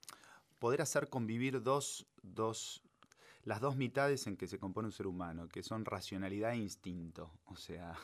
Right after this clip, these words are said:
lo que, lo que te muestra la tragedia justamente es la tensión entre racionalidad e instinto,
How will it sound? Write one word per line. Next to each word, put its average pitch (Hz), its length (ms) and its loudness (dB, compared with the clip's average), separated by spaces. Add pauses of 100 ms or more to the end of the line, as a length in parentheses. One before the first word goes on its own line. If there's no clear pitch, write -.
(420)
lo 113 200 2
que, 113 300 2
lo 117 140 2
que 120 120 -2
te 135 120 0
muestra 151 680 0
la 101 180 0
tragedia 160 400 2
justamente 127 1000 0
es - 200 -2
la 101 200 2
tensión 104 440 0
entre 120 180 0
racionalidad 95 520 -2
e 113 40 0
instinto, 85 680 -6